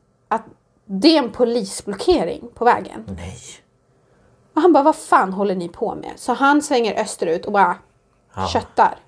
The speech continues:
Speaker 1: Nu är klockan arton sexton och den här tornadon har siktat in sig på Highway eighty-one.
Speaker 2: Nej, men.
Speaker 1: Och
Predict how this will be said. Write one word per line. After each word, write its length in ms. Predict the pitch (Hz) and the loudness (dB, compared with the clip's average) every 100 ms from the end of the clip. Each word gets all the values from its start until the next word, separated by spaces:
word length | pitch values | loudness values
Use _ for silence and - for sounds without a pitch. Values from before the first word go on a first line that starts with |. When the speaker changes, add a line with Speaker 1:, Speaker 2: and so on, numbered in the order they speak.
| _ _ _ _ _ _ _ _ _ _ - | _ _ _ _ _ _ _ _ _ _ 0
Speaker 1:
Nu 120 | 285 | 2
är 40 | |
klockan 340 | 285 285 262 240 | 4 4 2 4
arton 320 | 240 233 233 | 2 2 -2
sexton 540 | 226 226 - 254 339 - _ _ | -2 -4 2 4 4 0 _ _
och 260 | 247 233 - - | -4 -4 -8 -4
den 160 | - | 0
här 100 | 302 | 0
tornadon 440 | 214 240 330 254 214 | 0 0 2 0 0
har 140 | 226 | -4
siktat 380 | - - - 175 | -4 -4 -2 -4
in 200 | 208 202 | -4 -6
sig 160 | 196 196 | -6 -4
på 100 | 208 - | -4 0
Highway 480 | 311 349 330 311 - | 2 2 2 0 0
eighty-one. 640 | 220 214 247 262 190 190 - - | -2 -2 0 -2 -2 -4 -4 -8
Speaker 2:
Nej, 100 | 214 - | -8 -8
men. 240 | - | -6
Speaker 1:
Och 100 | 139 | 0